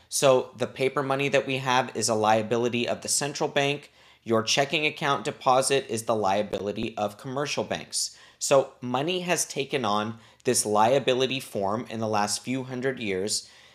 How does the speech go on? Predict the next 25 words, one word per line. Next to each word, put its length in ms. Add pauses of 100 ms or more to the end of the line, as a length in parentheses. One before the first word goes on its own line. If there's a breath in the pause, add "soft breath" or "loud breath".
(120 loud breath)
and 260 (200)
our 320
money 360
that 220
we 80
use 400
in 160
the 80
dollar 340
system 560
is 220
all 380 (120)
liability-based. 1500 (440 soft breath)
Bitcoin 520
is 180
different. 560
Bitcoin 400
is 160
an 180
asset. 540 (240 soft breath)
It's 240
not 300
the 80
liability 960 (120)
of 200